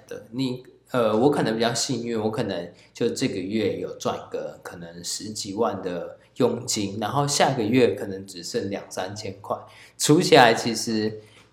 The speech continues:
如果没有很稳定的话，除起来其实跟一般上班族是差不多的。而且就是到后面你可能会觉得，因为我就不停地在推销产品，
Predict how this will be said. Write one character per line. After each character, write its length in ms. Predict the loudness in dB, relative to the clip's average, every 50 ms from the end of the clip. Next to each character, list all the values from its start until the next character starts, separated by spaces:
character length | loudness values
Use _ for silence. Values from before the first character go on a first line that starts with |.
| _ _ 2
如 120 | 2 6
果 480 | 10 10 10 10 10 6 2 0 -4 -10 -14 -20 -20 _ _ _ _
没 120 | 6 8 8
有 100 | 8 8
很 200 | 6 2 4 4
稳 200 | 4 4 4 2
定 180 | 0 -2 -2
的 60 | 0
话， 120 | 0 -2 -2
除 160 | -2 -2 -6
起 120 | -4 -2
来 100 | -2 -2
其 280 | -4 -4 -6 -6 -6 -6
实 60 | -6 -4
跟 260 | -2 -2 -2 -2 -4
一 80 | -4
般 240 | -4 -4 -4 -4 -4
上 200 | -4 -4 -4 -4 -4
班 180 | -8 -8 -8
族 180 | -10 -14 -16 -16
是 140 | -14 -10 -8
差 200 | -6 -4 -6 -6
不 120 | -8 -10
多 240 | -10 -10 -8 -8 -8
的。 180 | -10 -12 -16 -10 -4
而 80 | -2 -2
且 440 | 2 4 4 6 4 4 0 -6 -14 -18 -20 _ _ -2
就 120 | 2 2
是 460 | 2 4 4 4 4 4 2 0 2 4
到 160 | 6 6 6
后 180 | 4 4 2 2
面 280 | 4 4 2 2 2
你 120 | -2 -4 -4
可 120 | -4 -4
能 140 | -4 -4 -2
会 220 | 0 2 2 2
觉 240 | 0 -2 -4 -4 -4
得， 440 | -4 -4 -4 -4 -4 -4 -8 -12 -16 _ _ _ _ _ _ _ _
因 100 | 2 4
为 40 | 4
我 140 | 6 4 4
就 100 | 0 0
不 160 | 2 4 4
停 220 | 4 2 0 -4 -4
地 60 | -4
在 340 | 0 2 2 2 2 0 -4
推 260 | -6 -2 -2 -2 0
销 280 | 0 0 0 0 0
产 320 | -2 -4 -8 -10 -10 -12 -18
品， 220 | -16 -16 -16 -16